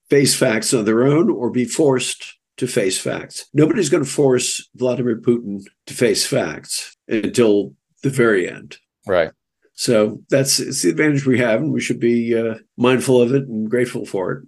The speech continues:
Speaker 2: I'm very happy to see that so-called war fatigue hasn't really set in. Um, populations from our country to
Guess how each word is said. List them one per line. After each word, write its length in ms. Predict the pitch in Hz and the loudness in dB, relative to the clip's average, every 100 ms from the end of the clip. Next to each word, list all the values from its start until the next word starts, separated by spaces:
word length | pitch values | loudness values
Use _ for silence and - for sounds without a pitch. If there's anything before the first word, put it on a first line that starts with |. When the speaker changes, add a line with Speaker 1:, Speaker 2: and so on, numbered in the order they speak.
| _ 147 | _ -4
Speaker 2:
I'm 100 | 127 | 0
very 200 | 139 - | 2 2
happy 340 | 131 123 123 | 0 0 0
to 80 | 107 | -2
see 360 | - 131 120 107 | -2 0 0 2
that 280 | 101 101 - - | 2 0 -2 -16
so-called 460 | 131 127 123 117 104 | -4 -2 2 0 2
war 220 | 113 120 | 2 2
fatigue 440 | - 107 113 101 | 2 -6 -4 -4
hasn't 320 | 101 110 107 107 | 0 0 0 -2
really 240 | 104 95 | 0 0
set 300 | - 98 95 | 0 2 4
in. 260 | 113 92 - _ _ | 2 0 -8 _ _
Um, 280 | 101 92 90 | 0 0 0
populations 920 | 117 113 113 101 101 - 90 90 - - - | 0 0 2 2 2 -2 -6 -8 -10 -10 -2
from 360 | 101 90 90 - | -2 -2 -8 -6
our 160 | - 101 | 0 0
country 440 | - 107 92 104 | 0 -4 -2 -4
to 360 | 95 98 90 87 | -2 -2 -2 -4